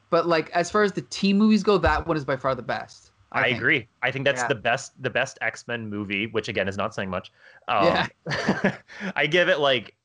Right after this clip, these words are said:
Speaker 2: I mean, I, I was gaga about it at the time when it came out 'cause I was like, "Oh, they finally did something
Speaker 1: Right,
Speaker 2: right."
Speaker 1: right, right.
Speaker 2: But it, compared to the Avengers movies, no, no,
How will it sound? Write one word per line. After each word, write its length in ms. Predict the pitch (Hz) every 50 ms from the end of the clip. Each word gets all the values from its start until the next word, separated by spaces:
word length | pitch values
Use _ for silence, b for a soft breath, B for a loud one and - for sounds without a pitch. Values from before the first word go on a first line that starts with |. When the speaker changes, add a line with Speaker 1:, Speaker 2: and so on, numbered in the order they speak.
| _ -
Speaker 2:
I 100 | 147 156
mean, 140 | 135 139 135
I, 140 | 120 131 143
I 220 | 160 - 123 120 139
was 120 | 143 117
gaga 460 | 101 - 107 98 107 110 110 98 92
about 240 | 95 90 92 92 95
it 60 | 95
at 120 | 101 95 92
the 80 | 107
time 220 | - - 101 98 95
when 100 | 92 92
it 80 | 87
came 240 | - - 95 92 90
out 140 | 95 92 90
'cause 80 | -
I 40 | 113
was 60 | 95
like, 140 | 101 98 - -
"Oh, 200 | 147 147 156 139
they 100 | 120 120
finally 520 | 120 - - 135 123 143 143 143 135 131
did 240 | 120 107 120 127 131 -
something 320 | - 107 104 - 110 -
Speaker 1:
Right, 120 | 156 156
Speaker 2:
right." 200 | 147 120 135 117
Speaker 1:
right, 200 | 143 139 131 123 B B B B B -
right. 100 | 139 135 131 123 110 92 - _ _ _ _ _ -
Speaker 2:
But 60 | 170
it, 140 | 170 - 139
compared 360 | 151 160 127 139 147 147 139
to 40 | 135
the 60 | 123
Avengers 340 | 110 101 107 120 120 110 110
movies, 320 | 101 95 92 92 95 95
no, 680 | 98 92 92 92 95 92 90 101 113 101 101 127 127 -
no, 220 | 123 117 113 107